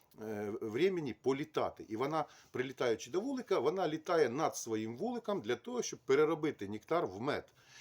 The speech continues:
Е, і тільки потім залітає. Тому при виборі місця качовки, е, не обов'язково, от, е, я должен возле поля. Ні, е, якщо у вас є гарне місце в пів кілометрі від поля, але гарне місто, е, там є, е, якийсь ручійок, є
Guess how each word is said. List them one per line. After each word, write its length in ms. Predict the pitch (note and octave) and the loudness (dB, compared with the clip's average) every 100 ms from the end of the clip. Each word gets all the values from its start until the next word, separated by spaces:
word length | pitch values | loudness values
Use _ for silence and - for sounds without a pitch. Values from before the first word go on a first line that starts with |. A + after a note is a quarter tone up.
| - - | -20 -6
Е, 240 | - A2+ A2 | 2 4 4
і 100 | C3+ | 0
тільки 320 | - C#3 B2 | -6 -6 -6
потім 380 | B2+ A3+ A#3+ E3 | -6 -6 -4 -2
залітає. 580 | F#2+ D3 D3+ G#2+ F#2 D#2 - - - | 0 0 0 -4 -4 -6 -16 -20 -4
Тому 240 | D3 F#3 G3+ | 0 0 0
при 200 | - E3+ | 2 4
виборі 380 | G3 E3 E3+ | 4 4 2
місця 500 | F3+ B3 - - G#2 - | 0 -2 -4 -4 -6 -2
качовки, 640 | C#3 B2+ B2 F#2 - - - - - | -2 0 0 0 -4 -18 -18 -20 -8
е, 240 | G#2 G2+ | -4 -2
не 160 | A2 D3 | 0 -2
обов'язково, 680 | C#3 D3 G#3 G3 D3 A#2+ D3 | -2 0 0 2 0 2 2
от, 220 | - - | 2 -2
е, 160 | G#2+ G2+ | -4 -2
я 220 | A#2+ E3+ | 0 0
должен 320 | A2+ C3+ B2+ | 2 0 0
возле 260 | B2+ A#2+ B2+ | 0 -2 -4
поля. 320 | - G#2+ F#2 | 0 0 0
Ні, 340 | E3+ B3 A#3+ | -2 0 2
е, 400 | F3+ C#3+ F3+ E3+ D#3+ | 0 2 4 4 2
якщо 300 | F3+ - G#3+ | -2 -2 0
у 60 | |
вас 220 | F#3+ - | 0 0
є 140 | F3 F3+ - - - | 0 -2 -2 -20 -14
гарне 460 | F2+ C#3 C3 B2 B2+ | 2 4 6 4 0
місце 480 | C#3 B2 - A2+ - - - | -2 -6 -4 -4 -6 -12 -20
в 80 | |
пів 240 | - B3 D#3 | -4 -2 -2
кілометрі 560 | C#3+ B2 G2+ F#2+ G#2 | -2 0 0 -2 -6
від 140 | A2 C3 | -6 -6
поля, 420 | - B3 G3+ G#2+ - | -2 2 2 0 0
але 220 | C3+ C3+ | 2 4
гарне 420 | B2 D3 A#2+ G#2+ | 6 4 4 -2
місто, 520 | A#2+ D#3+ C#3 - A#2+ - - - | -4 -4 -4 -4 -4 -6 -16 -6
е, 240 | A2 G#2 F#2+ | -4 -4 0
там 180 | E3 B2 | 0 0
є, 140 | A#2+ - | -2 -2
е, 60 | G#2+ | -4
якийсь 440 | G2 G#2+ - G#2+ | -2 -4 -6 -8
ручійок, 680 | A#2+ - C#3 A#2+ D#3 D3 | -8 -8 -8 -2 0 0
є 80 | - | 0